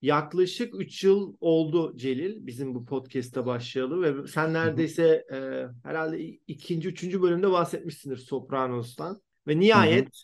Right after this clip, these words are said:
Speaker 1: ben izlemeye başladım Sopranos'u. Sen benden daha iyi bir performans bekliyordun. Daha fazla bölüm izlememi
Speaker 2: <laughs>
Speaker 1: bekliyordun. E, ama biraz yavaş başladım.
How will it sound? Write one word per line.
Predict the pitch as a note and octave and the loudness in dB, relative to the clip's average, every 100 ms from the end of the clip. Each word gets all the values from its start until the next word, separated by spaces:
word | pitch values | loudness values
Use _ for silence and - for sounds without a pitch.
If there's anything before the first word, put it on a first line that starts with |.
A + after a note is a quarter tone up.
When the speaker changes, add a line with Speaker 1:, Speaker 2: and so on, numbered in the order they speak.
| _ - | _ 0
Speaker 1:
ben | F3 F3 F#3+ | 2 4 2
izlemeye | G3+ D#3+ D3 C#3 F#3 | -2 0 0 0 0
başladım | F3 D3 - B2 A#2 | 0 -2 -4 -8 -8
Sopranos'u. | A#2+ A#2 A2+ G#2+ G#2+ G2+ - - _ _ | -10 -12 -10 -12 -12 -12 -14 -14 _ _
Sen | - F3+ F#3 | 0 4 6
benden | G3 G#3+ | 6 8
daha | G3+ G3+ | 8 8
iyi | G3 | 8
bir | G3 | 6
performans | D#3 D3+ D3+ C#3 C3+ B2 | 2 2 -2 -2 -4 -4
bekliyordun. | C#3 C3+ C3 B2+ F#3 G3 | -4 -2 -2 -4 -4 -4
Daha | D3 D3+ D#3 - | 0 2 0 -4
fazla | - C#3+ A#2+ C3 A#2+ | -4 -4 -2 -4 -2
bölüm | B2+ C3 | -2 -4
izlememi | A2+ A#2+ - B2 A#2+ | -6 -4 0 0 0
Speaker 2:
<laughs> | |
Speaker 1:
bekliyordun. | A#2+ A2+ B2+ B2+ F#3+ - _ | -2 -4 -6 -6 -10 -14 _
E, | B2 B2+ | -8 -6
ama | A#2+ D#3 F3 | -6 -6 -4
biraz | D#3+ E3 C#3 | 0 0 2
yavaş | D3 D3 D#3 - | 2 4 0 -4
başladım. | A#2+ A#2 - G#2+ E3+ | -8 -6 -12 -12 -14